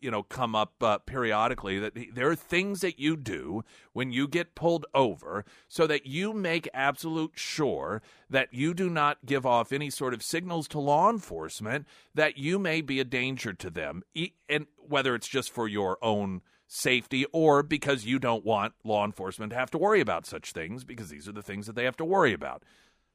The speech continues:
This is not some secret messaging that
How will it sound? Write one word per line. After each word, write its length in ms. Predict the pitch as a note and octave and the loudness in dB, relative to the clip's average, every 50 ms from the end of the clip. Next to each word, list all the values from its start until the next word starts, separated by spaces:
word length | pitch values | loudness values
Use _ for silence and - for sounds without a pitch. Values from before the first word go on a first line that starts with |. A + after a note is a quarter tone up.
| _ _ _ _ _ _ _ _ _ _ _ _ _ _ _ _ _ _ _ _ - | _ _ _ _ _ _ _ _ _ _ _ _ _ _ _ _ _ _ _ _ 6
This 180 | D3+ E3 D#3+ - | 6 6 6 6
is 180 | F#3 E3+ C#3+ | 0 0 -2
not 320 | D#3 D#3+ D#3+ F3 G3+ G#3+ - | -2 -2 0 0 0 0 -2
some 280 | - - G#3+ G3 F3+ | -4 -4 -4 -4 -4
secret 560 | D#3+ - - - G#3 G3+ F#3 G#3+ G#3 - - F3 | -4 -6 -4 -4 -4 -4 -2 -4 -4 -4 -2 0
messaging 560 | F3+ F#3 E3+ - E3 C#3 C3 D3 D3+ D#3 D#3 | 0 0 0 -2 -6 -4 -2 -2 -2 -2 0
that 160 | D#3 D3+ | 0 0